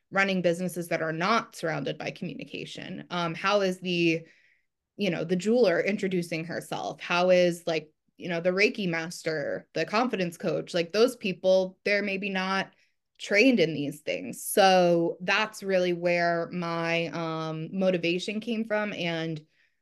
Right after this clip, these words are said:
yeah, it's so exciting when you can introduce yourself too. I think that there's such a level of confidence and empowerment, and you feel it, right? Like, you feel it in the bottom of your stomach. You feel that fire,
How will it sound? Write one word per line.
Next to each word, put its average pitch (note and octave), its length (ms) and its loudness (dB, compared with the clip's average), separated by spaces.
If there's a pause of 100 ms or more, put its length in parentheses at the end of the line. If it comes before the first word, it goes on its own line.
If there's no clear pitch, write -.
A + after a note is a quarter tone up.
(200)
yeah, D#3+ 280 2
it's G3+ 260 -2
so A#3+ 280 6
exciting F#3+ 760 0
when A3 220 6
you C4+ 100 6
can G3 320 -2
introduce A#3+ 480 0
yourself D4+ 540 -2
too. A3 500 4
I F#3+ 100 2
think G3 300 -4
that G3+ 160 -4
there's F#3 300 0
such B3+ 280 0
a A3 60 2
level G3 360 2
of E3+ 120 0
confidence A#3 680 -4
and G3 100 -4
empowerment, F#3 800 -2 (340)
and F#3+ 100 -2
you G3+ 80 -4
feel A#3 460 4
it, E3+ 280 2
right? G#3 280 2
Like, G3 180 -6
you G3+ 80 -8
feel A#3 260 2
it G#3+ 80 4
in G3+ 100 0
the F#3+ 60 -2
bottom F#3 280 -2
of F#3 120 -4
your F3 120 0
stomach. G3+ 420 -2
You F3+ 80 -4
feel G3 240 -2
that F3+ 280 -2
fire, G3+ 600 2